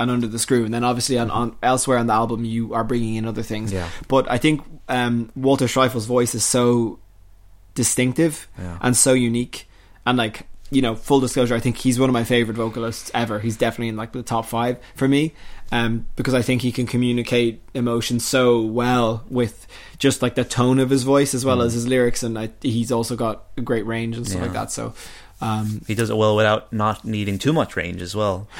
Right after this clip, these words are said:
Speaker 1: Yeah, I mean, sorry, I mean, he's got, like, an
Speaker 2: He,
Speaker 1: emotional range
Speaker 2: he,
Speaker 1: without
Speaker 2: he's
Speaker 1: necessarily,
Speaker 2: hon-, he's
Speaker 1: yeah.
Speaker 2: honest with his range
Speaker 1: Yeah.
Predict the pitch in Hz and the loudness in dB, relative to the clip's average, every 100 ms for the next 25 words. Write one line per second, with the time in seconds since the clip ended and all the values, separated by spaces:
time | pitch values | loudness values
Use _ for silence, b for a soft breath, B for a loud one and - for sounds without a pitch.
0 | 143 - 170 143 156 175 180 - 170 147 | -10 2 6 8 6 4 0 4 6 6
1 | 147 151 147 156 139 135 127 127 139 135 | 4 0 2 2 2 2 2 4 4 4
2 | 139 123 117 113 117 131 143 139 139 135 | 2 2 2 0 0 2 4 4 2 -2
3 | 131 156 170 170 170 139 160 156 143 131 | 2 6 6 4 2 4 4 4 0 0
4 | 117 101 107 107 101 92 90 - 131 123 | 0 0 0 0 0 -4 -8 -8 -2 -2
5 | 104 | -2